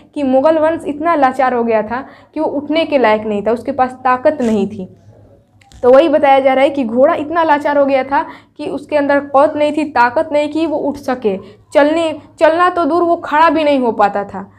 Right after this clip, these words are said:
अगर एक बार, मतलब, कितना भी उठना चाहे, मतलब, एक बार वो बैठ जाता था ना, तो जब तक मौत ना उठा ले, तब तक वो नहीं उठता था। बहुत ही, मतलब, पूरी तरीके से वो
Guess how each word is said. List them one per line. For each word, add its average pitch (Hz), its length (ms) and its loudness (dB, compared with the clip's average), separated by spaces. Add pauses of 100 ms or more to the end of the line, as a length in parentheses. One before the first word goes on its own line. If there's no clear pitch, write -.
(220)
अगर 262 220 4
एक 311 320 0
बार, 339 280 4 (560)
मतलब, 320 460 -2
कितना 359 260 2
भी 381 120 6
उठना 370 260 4
चाहे, 320 420 2
मतलब, 330 300 -4
एक 392 240 2
बार 440 100 6
वो 440 120 8
बैठ 349 320 6
जाता 381 320 4
था 339 180 -2
ना, 233 180 -2 (480)
तो 370 80 -4
जब 311 240 0
तक 359 200 2
मौत 294 380 2
ना 359 120 0
उठा 285 300 0
ले, 233 160 -2 (320)
तब 226 160 -8
तक 247 160 -4
वो 220 80 -4
नहीं 208 200 -4
उठता 185 320 -10
था। 190 220 -16 (380)
बहुत 247 360 2
ही, 254 80 -2
मतलब, 277 420 -2
पूरी 359 220 4
तरीके 294 420 2
से 294 160 0
वो 262 220 0